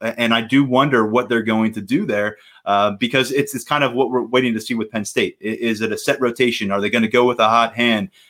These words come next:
Uh, you know, it's not gonna be a, a Jonathan Taylor situation where you give the guy thirty-five carries and figure it out along the way. Um, so they're gonna have to figure out a divide. They certainly, I think, are going to want to give Graham Mertz an opportunity,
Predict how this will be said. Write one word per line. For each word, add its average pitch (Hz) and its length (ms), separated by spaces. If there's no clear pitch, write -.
Uh, 107 120
you 117 100
know, 107 80
it's 107 160
not 127 200
gonna 123 180
be 117 240
a, 107 160
a 117 100
Jonathan 110 380
Taylor 120 300
situation 110 520
where 107 120
you 107 80
give 107 140
the 107 60
guy 107 120
thirty-five 104 520
carries 110 360
and 98 100
figure 104 320
it 101 80
out 117 140
along 104 260
the 95 80
way. 120 320
Um, 107 360
so 139 180
they're 147 160
gonna 160 120
have 143 100
to 135 60
figure 139 180
out 131 80
a 120 40
divide. 113 500
They 143 160
certainly, 160 480
I 120 60
think, 117 200
are 110 140
going 120 340
to 113 120
want 113 200
to 107 80
give 110 240
Graham 107 320
Mertz 104 240
an 104 80
opportunity, 104 760